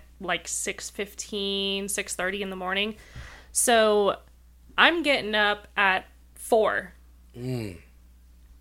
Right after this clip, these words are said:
Speaker 1: driving an hour
Speaker 2: Yeah.
Speaker 1: or more
Speaker 2: Right.
Speaker 1: to Denver,
Speaker 2: Yep.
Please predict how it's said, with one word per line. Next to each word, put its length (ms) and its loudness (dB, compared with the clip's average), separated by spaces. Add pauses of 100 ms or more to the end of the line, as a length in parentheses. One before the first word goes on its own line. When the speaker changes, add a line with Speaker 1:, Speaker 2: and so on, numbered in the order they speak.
(140)
Speaker 1:
driving 960 2 (100)
an 160 -6
hour 680 0
Speaker 2:
Yeah. 160 0
Speaker 1:
or 120 6
more 420 -4
Speaker 2:
Right. 280 -2 (240)
Speaker 1:
to 120 -4
Denver, 720 0
Speaker 2:
Yep. 200 -14